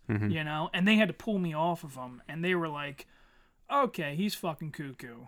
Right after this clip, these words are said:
Speaker 2: you know? Like
Speaker 1: Well, you're not cuckoo, you just got pushed to your breaking point.
Speaker 2: Well, that's what people say, though.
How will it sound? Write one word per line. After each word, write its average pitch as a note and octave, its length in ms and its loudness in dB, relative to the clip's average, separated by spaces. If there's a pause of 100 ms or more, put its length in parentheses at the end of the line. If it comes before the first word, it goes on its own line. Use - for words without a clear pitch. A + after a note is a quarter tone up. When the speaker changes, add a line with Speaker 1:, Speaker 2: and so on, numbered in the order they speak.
(140)
Speaker 2:
you E3+ 140 -2
know? D#3+ 240 -4
Like D3+ 440 -6
Speaker 1:
Well, A2 100 4
you're C3 80 8
not B2+ 180 4
cuckoo, D#3 300 6
you G#2+ 160 4
just G#2+ 180 0
got G#2+ 160 4
pushed - 260 2
to A2+ 60 4
your G2+ 120 4
breaking B2 380 2
point. - 240 -4
Speaker 2:
Well, C#4 80 2
that's C4+ 200 4
what G#3 100 4
people F#3+ 220 0
say, D3 300 -4
though. B2 320 -14